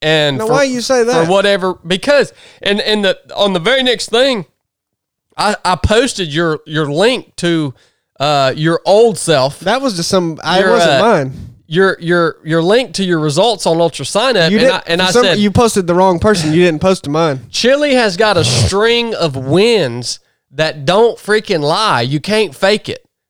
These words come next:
Speaker 1: I mean, they're recorded. You, you can't fake it, all right? And people just automatically,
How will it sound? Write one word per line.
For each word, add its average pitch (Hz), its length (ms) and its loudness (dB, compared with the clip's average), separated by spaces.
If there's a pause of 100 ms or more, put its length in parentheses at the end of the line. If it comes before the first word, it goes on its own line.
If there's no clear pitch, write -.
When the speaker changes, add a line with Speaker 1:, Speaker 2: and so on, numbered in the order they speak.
(100)
Speaker 1:
I 143 60 -4
mean, 170 180 2
they're 185 180 2
recorded. 180 680 0
You, 151 180 -4
you 147 160 -6
can't 214 320 -2
fake - 380 -2
it, - 220 -12
all 120 100 -2
right? 185 340 -2 (640)
And 156 600 0 (680)
people 233 300 -2
just 208 260 -2
automatically, 175 840 -2